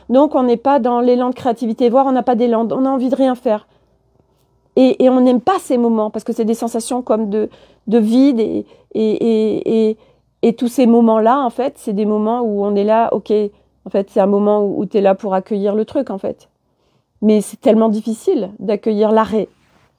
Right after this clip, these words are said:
Et puis, et puis, à un moment donné, ça repart. Ça peut être dans la journée ou ça peut être, euh, ça dépend, euh, ce qui se passe, et cetera. Ça peut être, euh, le lendemain, ça peut être plusieurs jours après, bref. Mais on régresse jamais, c'est pas possible.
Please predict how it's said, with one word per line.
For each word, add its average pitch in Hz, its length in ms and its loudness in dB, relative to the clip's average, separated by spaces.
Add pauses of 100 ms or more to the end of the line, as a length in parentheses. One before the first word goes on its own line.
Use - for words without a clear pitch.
(1120)
Et 208 100 2
puis, 226 340 2
et 214 120 0
puis, 214 140 2
à - 20 6
un 202 40 2
moment 208 220 0
donné, 262 160 0
ça 254 140 -6
repart. 254 520 -2 (1200)
Ça - 140 -2
peut 233 80 2
être 196 60 4
dans 208 80 6
la 208 100 6
journée 214 360 0
ou - 20 0
ça 196 160 -2
peut 202 100 -8
être, 196 180 -4
euh, 175 200 -4 (920)
ça 185 180 0
dépend, 202 520 2
euh, 117 200 -4
ce - 100 -20
qui 196 120 -10
se - 80 -16
passe, 254 280 2
et 208 60 -6
cetera. 196 580 0
Ça 170 100 -8
peut 180 140 -2
être, 190 220 0
euh, 180 160 -4 (340)
le 202 100 0
lendemain, 214 420 2
ça 220 140 -2
peut 190 120 -2
être 185 80 -6
plusieurs 190 300 -4
jours 196 180 -4
après, 220 280 0
bref. 202 340 0 (500)
Mais 220 80 2
on 226 40 4
régresse 247 500 4
jamais, 226 340 2
c'est 233 120 -10
pas 190 140 0
possible. 185 460 -10